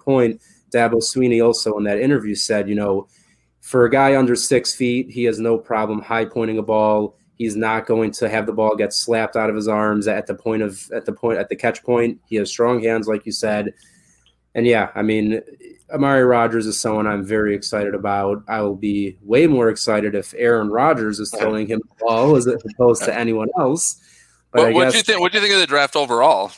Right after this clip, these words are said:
Speaker 2: Eli? Like, what, what, what
Speaker 1: So
Speaker 2: were your general thoughts? I, I know that we're supposed to cover Rodgers, but I kinda wanted to hear your, um,
Speaker 1: Yeah.
Speaker 2: what you, what you thought overall about the draft.
Speaker 1: So if we remove the whole Aaron Rodgers drama, I think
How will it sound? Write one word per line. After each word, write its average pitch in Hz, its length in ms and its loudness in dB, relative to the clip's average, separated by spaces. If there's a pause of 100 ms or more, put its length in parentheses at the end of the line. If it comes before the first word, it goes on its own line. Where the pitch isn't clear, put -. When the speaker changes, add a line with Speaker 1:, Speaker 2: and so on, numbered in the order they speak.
Speaker 2:
Eli? 98 400 0
Like, 107 140 -4
what, 123 160 2
what, - 0 -
what 131 120 2
Speaker 1:
So 127 180 6
Speaker 2:
were 147 80 2
your 139 120 0
general 135 440 0
thoughts? 101 400 -2
I, 135 240 0
I 147 40 2
know 156 140 2
that 143 100 2
we're 131 140 0
supposed 127 280 -8
to 127 40 -12
cover 117 240 -4
Rodgers, 113 480 -2
but 110 100 -10
I 110 120 -2
kinda 120 240 -6
wanted 113 240 -10
to 101 60 -14
hear 107 140 -10
your, 104 260 -12 (580)
um, 139 80 4
Speaker 1:
Yeah. 113 140 2
Speaker 2:
what 92 100 -6
you, - 80 -18
what 123 160 -10
you 120 40 -8
thought 117 160 2
overall 107 380 0
about 95 240 -2
the 98 80 -20
draft. 90 440 -8 (520)
Speaker 1:
So 123 840 2 (180)
if - 300 -10
we 143 120 2
remove 147 720 2
the 143 100 -2
whole 131 300 0
Aaron 127 300 -2
Rodgers 107 520 -4
drama, 92 580 -10
I 110 80 -6
think 135 420 -2